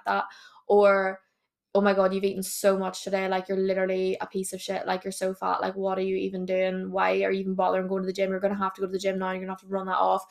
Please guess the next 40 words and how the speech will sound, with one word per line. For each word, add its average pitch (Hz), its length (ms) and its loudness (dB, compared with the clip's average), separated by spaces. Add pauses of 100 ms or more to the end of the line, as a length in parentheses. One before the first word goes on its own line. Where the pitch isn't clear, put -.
(480)
All 233 200 12
of 294 120 8
these 262 420 2 (320)
thoughts 190 300 6
inside 202 260 0
your 196 80 0
head 185 280 2
that 190 120 0
maybe 190 200 -2
spiral 196 680 4 (140)
from 196 500 2
one 202 420 4
thing 190 340 -4
or 196 140 2
can 202 160 -4
even 220 220 0
be 226 120 -2
triggered 202 540 0 (300)
from 214 220 0
seeing 190 360 -2
one 185 220 -6
thing, - 260 -12 (120)
okay? 196 400 2 (340)
Um, 202 480 2
you 233 140 -2
need 302 140 4
to 320 120 -2
re-, 269 240 4
remember 202 540 4
that 196 240 4 (320)
that 208 300 6
voice 202 300 2
inside 208 320 -2
your 196 100 -2
head 196 460 0
and 196 200 -2
you 202 280 0
as 202 100 0
a 196 60 0
person 233 600 -2